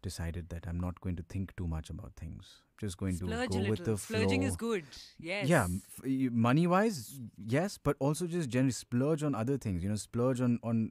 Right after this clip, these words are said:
Speaker 1: on your relationships with people, on how much time you have for people. S-,
Speaker 2: Yeah.
Speaker 1: splurge on how much you want to say to, to people. You know,
Speaker 2: Yeah.
Speaker 1: just be a little more unhindered.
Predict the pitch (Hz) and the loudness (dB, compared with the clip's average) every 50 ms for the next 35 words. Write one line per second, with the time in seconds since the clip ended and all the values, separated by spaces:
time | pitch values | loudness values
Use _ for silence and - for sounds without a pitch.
0 | - - 101 110 107 104 90 - - 107 107 101 95 101 107 127 151 - - 135 | -4 -4 -2 -2 0 -2 -2 -4 -6 -4 -4 -2 0 2 2 2 2 2 2 2
1 | 123 117 113 92 82 90 98 92 - - 101 92 87 92 90 90 90 92 90 98 | 2 2 0 -2 -2 -4 -6 -6 -6 -6 -8 -8 -6 -6 -6 -4 -2 -2 0 0
2 | 101 107 107 92 - - - 107 110 117 117 110 107 98 87 87 87 85 80 - | 0 0 0 -2 -4 -4 -2 -2 0 2 2 4 4 2 0 -2 -4 -6 -8 -10
3 | 87 80 - 80 76 - 76 76 73 - - - 147 147 143 139 _ - - - | -12 -10 -10 -12 -12 -12 -14 -14 -14 -16 -18 -18 -18 -18 -18 -18 _ -16 -18 -16
4 | - - 117 117 113 107 110 107 101 104 104 107 104 95 107 101 98 101 95 90 | -8 -4 0 0 2 2 2 4 4 4 4 2 0 0 -2 -2 -2 -2 -2 -2
5 | - - - 120 123 120 110 - 98 90 85 82 - - - - 90 82 - 82 | -4 -2 0 2 2 2 0 -2 -4 -6 -6 -8 -10 -14 -14 -16 -14 -12 -10 -12
6 | 80 - 71 73 69 - - - - - - _ _ _ _ _ - 110 120 127 | -10 -10 -12 -14 -14 -16 -18 -20 -20 -20 -20 _ _ _ _ _ 0 2 4 4
7 | 120 113 127 151 151 127 107 123 123 120 113 113 110 104 113 110 101 101 98 98 | 4 4 2 0 0 0 0 0 2 2 4 2 2 2 0 0 0 2 2 2
8 | 98 92 87 82 80 - _ _ _ _ _ _ _ _ 120 120 120 127 - 123 | 2 0 -2 -4 -10 -16 _ _ _ _ _ _ _ _ 0 2 2 2 2 2
9 | 117 113 107 104 98 - - - 107 107 98 92 78 71 69 | 2 2 2 2 0 -2 -2 0 0 0 2 0 -4 -6 -10